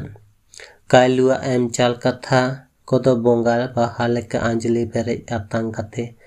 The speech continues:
ᱠᱚᱲᱟᱢ ᱛᱟᱞᱟᱨᱮ ᱦᱚᱵᱚᱨ ᱫᱚᱦᱚ ᱟᱠᱟᱫᱟ᱾ ᱚᱱᱠᱟᱱ ᱱᱟᱯᱟᱭ ᱥᱟᱹᱜᱟᱹᱭ ᱨᱮ ᱪᱮᱫᱟᱜ ᱱᱟᱦᱟᱪᱟᱨ ᱥᱮᱸᱜᱮᱞ ᱥᱟᱞᱜᱟᱣ ᱠᱟᱛᱮ ᱪᱷᱤᱛᱟᱹᱭ ᱟᱛᱟᱨ ᱟᱠᱟᱫᱮᱭᱟ? ᱪᱷᱤᱛᱟᱹᱣᱟᱜ ᱨᱟᱜ ᱱᱮᱦᱚᱨ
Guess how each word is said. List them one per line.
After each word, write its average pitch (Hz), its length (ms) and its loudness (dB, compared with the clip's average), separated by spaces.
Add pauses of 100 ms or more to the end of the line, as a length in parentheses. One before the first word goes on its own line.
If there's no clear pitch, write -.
(320)
ᱠᱚᱲᱟᱢ 117 400 4
ᱛᱟᱞᱟᱨᱮ 113 520 0
ᱦᱚᱵᱚᱨ 110 560 -2
ᱫᱚᱦᱚ 107 360 -4
ᱟᱠᱟᱫᱟ᱾ 104 340 -2 (1040)
ᱚᱱᱠᱟᱱ 117 560 4
ᱱᱟᱯᱟᱭ 117 420 2
ᱥᱟᱹᱜᱟᱹᱭ 120 580 0
ᱨᱮ 120 160 0
ᱪᱮᱫᱟᱜ 117 380 -2
ᱱᱟᱦᱟᱪᱟᱨ 113 560 -4
ᱥᱮᱸᱜᱮᱞ 117 500 -4
ᱥᱟᱞᱜᱟᱣ 113 560 -4
ᱠᱟᱛᱮ 113 340 -8 (540)
ᱪᱷᱤᱛᱟᱹᱭ 120 400 2
ᱟᱛᱟᱨ 110 400 -2
ᱟᱠᱟᱫᱮᱭᱟ? 113 500 -2 (400)
ᱪᱷᱤᱛᱟᱹᱣᱟᱜ - 640 -2
ᱨᱟᱜ 110 220 -2
ᱱᱮᱦᱚᱨ 110 400 -4